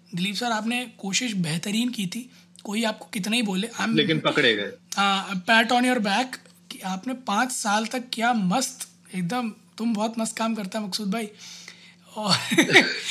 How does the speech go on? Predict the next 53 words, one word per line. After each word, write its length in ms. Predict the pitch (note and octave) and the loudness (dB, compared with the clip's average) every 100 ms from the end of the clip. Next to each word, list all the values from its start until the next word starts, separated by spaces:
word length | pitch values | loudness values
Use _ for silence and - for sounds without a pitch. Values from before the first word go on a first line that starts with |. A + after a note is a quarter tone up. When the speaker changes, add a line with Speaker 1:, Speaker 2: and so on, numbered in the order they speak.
| - - - - | -6 -8 -16 -4
Speaker 1:
पाँच 220 | A3 A#3+ | 0 2
साल 260 | B3 C4 B3+ | 2 2 2
के 80 | C4 | 2
बाद 200 | A#3+ B3+ | 2 0
आप 140 | B3+ | 0
पकड़े 260 | A#3+ A#3+ B3+ | -2 -2 0
गए 80 | B3+ | 0
हैं, 100 | C#4+ | 0
but 140 | C#4+ C#4+ | -2 -4
ठीक 200 | C#4+ D4+ | -4 -4
है, 100 | B3 | -4
अब 180 | C#4+ A3 | -6 -6
आप 240 | G#3+ - G3 | -6 -8 -6
मान 260 | F#3 G3+ | -2 0
लीजिएगा 380 | B3+ A3 G#3 A#3 | 0 0 0 -4
जो 180 | A3 G#3 | -6 -4
भी 180 | A3 G#3+ | -4 -4
है, 80 | |
क्योंकि 380 | A3 A3 B3 B3 | -6 -8 -6 -6
सेम 460 | B3+ - A3 A3+ B3 | -6 -8 -4 -2 0
इंजन 240 | A3 A3 | -2 -2
नंबर 300 | A3+ A3 A#3+ | -2 -4 -4
और 60 | A#3+ | -4
सेम 260 | A3+ A3 | -4 -4
चेची 280 | A3+ A3 F#3+ | -4 -6 -4
नंबर 280 | A3+ G#3+ A3+ | -6 -6 -6
की 100 | A3+ | -6
अगर 160 | A3 A3 | -6 -6
आप 100 | A3 | -6
गाड़ियाँ 360 | F#3 F3+ G#3+ | -6 -4 -4
ऐसे 140 | G#3+ A3 | -4 -4
निकाल 340 | F#3 F3+ G3+ | -6 -6 -6
रहे 140 | G3+ | -6
हैं, 120 | G3+ A3 - - - - - - | -10 -12 -20 -20 -20 -20 -18 -10
तो 160 | G#3+ | -6
भले 240 | F#3+ E3+ A3+ | -4 -2 0
ही 60 | |
आपने 240 | C4+ B3 D#4 | 0 0 -4
कुछ 240 | - G3 | -4 -2
भी 140 | C4+ | 0
किया 240 | C#4+ C#4 A3+ | 2 2 0
हो, 160 | A#3 C4+ | 0 -2
but, 220 | A#3 - | -4 -6
uh, 240 | G#3+ G3 | -8 -8
फॉर्जरी 400 | F3+ G3 G3+ A3+ | -8 -6 -4 -4
तो 100 | A#3+ | -4
है 120 | A3+ G3 | -4 -4
ही, 100 | A#3+ | -4
फ्रॉड 300 | G#3+ G#3 G3+ | -4 -4 -4
तो 100 | F#3+ | -6
है 120 | F#3+ | -6
ही, 100 | A#3 - - - - - _ _ | -6 -10 -20 -20 -20 -20 _ _
तो 400 | - F#3 F#3 F3 | -12 -10 -10 -12